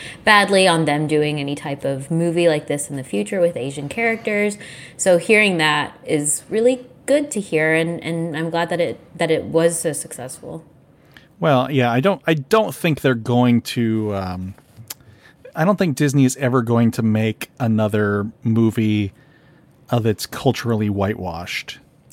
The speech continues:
Speaker 2: I just
Speaker 1: Right.
Speaker 2: don't think it's gonna happen. Like, you're
Speaker 1: Yeah,
Speaker 2: not gonna
Speaker 1: yeah.
Speaker 2: have, um, you know, <laughs> you're not gonna have a Mulan with an, with an Eddie Murphy in it again
Speaker 1: Yeah.
Speaker 2: as a main character, or, uh, you know, Aladdin with, uh, just a bunch of white people cast as the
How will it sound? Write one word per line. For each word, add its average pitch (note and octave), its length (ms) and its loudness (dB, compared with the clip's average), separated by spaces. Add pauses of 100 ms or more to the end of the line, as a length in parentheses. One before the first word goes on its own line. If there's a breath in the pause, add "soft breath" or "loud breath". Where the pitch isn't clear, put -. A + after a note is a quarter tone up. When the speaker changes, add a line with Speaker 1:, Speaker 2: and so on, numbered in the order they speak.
(140)
Speaker 2:
I B2+ 120 4
just B2+ 100 2
Speaker 1:
Right. - 60 -8
Speaker 2:
don't C3+ 120 6
think A#2+ 140 2
it's A2+ 140 -4
gonna A2 160 -2
happen. F#2 420 -10
Like, A2 160 -6
you're C3+ 100 2
Speaker 1:
Yeah, C#3 60 4
Speaker 2:
not C3 100 4
gonna A#2+ 140 -2
Speaker 1:
yeah. A2+ 60 -2
Speaker 2:
have, A#2 280 2
um, G2 300 -2 (440 soft breath)
you C3 120 -2
know, G#2 240 -4
<laughs> - 480 -12
you're D3+ 80 0
not D3+ 80 4
gonna C#3+ 160 4
have C3 120 4
a B2+ 60 4
Mulan A#2+ 500 6
with G#2+ 180 -2
an, G2+ 260 -4 (160)
with A2 160 -4
an A2 160 -4
Eddie A#2 220 2
Murphy G#2+ 480 0
in G2 80 -2
it F#2+ 140 -4 (200)
again F#2+ 420 -6 (220)
Speaker 1:
Yeah. E3+ 160 -4
Speaker 2:
as G2 100 -2
a F#2+ 200 -6 (240)
main G#2 200 0
character, F#2+ 500 -6 (500 loud breath)
or, G#2 260 4
uh, F#2+ 300 -2 (360)
you B2+ 120 4
know, A2 120 2
Aladdin G#2 600 4
with, G2 280 -2
uh, F#2+ 200 -2 (380)
just - 180 -8
a - 20 -8
bunch A2 160 0
of G2 80 -2
white G#2 200 0
people F#2+ 420 -6 (320)
cast G2+ 320 -2
as A2+ 160 -4
the G3 200 -6